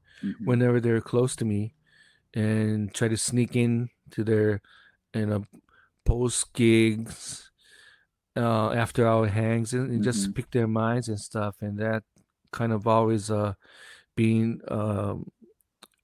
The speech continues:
Speaker 2: a better, uh, teaching <laughs> situation than being in, uh, uh, in, in a practice room and having a private lesson.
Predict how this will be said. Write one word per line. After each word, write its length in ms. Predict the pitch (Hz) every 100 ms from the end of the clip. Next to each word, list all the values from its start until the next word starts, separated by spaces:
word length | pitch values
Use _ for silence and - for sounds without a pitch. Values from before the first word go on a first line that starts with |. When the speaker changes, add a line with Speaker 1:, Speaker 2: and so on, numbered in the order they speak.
| -
Speaker 2:
a 320 | 123 117 117 110 _ _ - - 123 - _ _ _ - - -
better, 760 | 120 110 110 110 107 107 110 - _ _ 143 123 143 _ _ _ - _ -
uh, 380 | 123 117 113 113 -
teaching 640 | 139 131 135 127 139 139 _ -
<laughs> 220 | - 127 - -
situation 680 | - 131 - 147 131 143 131
than 280 | 135 131 120 - - - -
being 360 | 135 135 135
in, 240 | 131 131 127
uh, 460 | 123 120 117 117 113 -
uh, 320 | 127 117 113 135
in, 240 | 120 113
in 140 | 117
a 40 | 110
practice 400 | 120 113 131 -
room 320 | 120 117 117 -
and 340 | 120 110 101 110 -
having 260 | 123 113 113
a 60 |
private 360 | - 117 139 101
lesson. 360 | 95 - 90